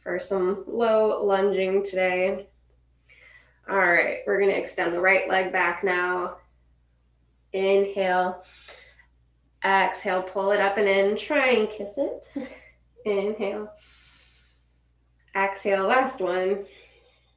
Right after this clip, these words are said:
Inhale, exhale, and come back to table.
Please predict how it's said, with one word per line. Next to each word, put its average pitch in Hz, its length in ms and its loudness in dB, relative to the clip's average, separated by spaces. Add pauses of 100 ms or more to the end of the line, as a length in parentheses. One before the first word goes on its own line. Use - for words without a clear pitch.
(360)
Inhale, 196 640 -4 (1200)
exhale, - 540 -10 (1500)
and 196 220 -8
come 196 200 -6
back - 240 -8
to 466 100 -10
table. - 540 -8